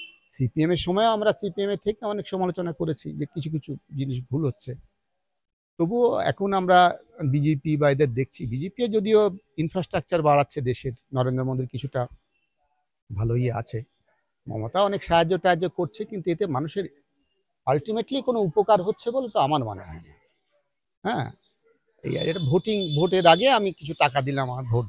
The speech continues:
দাও, তো এই ধরনের, আহ, আর অ্যাকচুয়াল শিক্ষিত লোকের মনে হয় অভাব। ডিগ্রি বাড়ছে, কিন্তু মানুষের শিক্ষার মানটা কমছে।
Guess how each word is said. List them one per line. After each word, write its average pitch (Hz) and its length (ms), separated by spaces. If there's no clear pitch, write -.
দাও, - 120
তো 160 60
এই 170 160
ধরনের, 180 500
আহ, 135 320
আর 127 200
অ্যাকচুয়াল 220 460
শিক্ষিত - 460
লোকের 220 280
মনে 185 200
হয় 185 100
অভাব। 127 280
ডিগ্রি 160 340
বাড়ছে, 180 540
কিন্তু 165 200
মানুষের 151 360
শিক্ষার - 460
মানটা 127 440
কমছে। - 460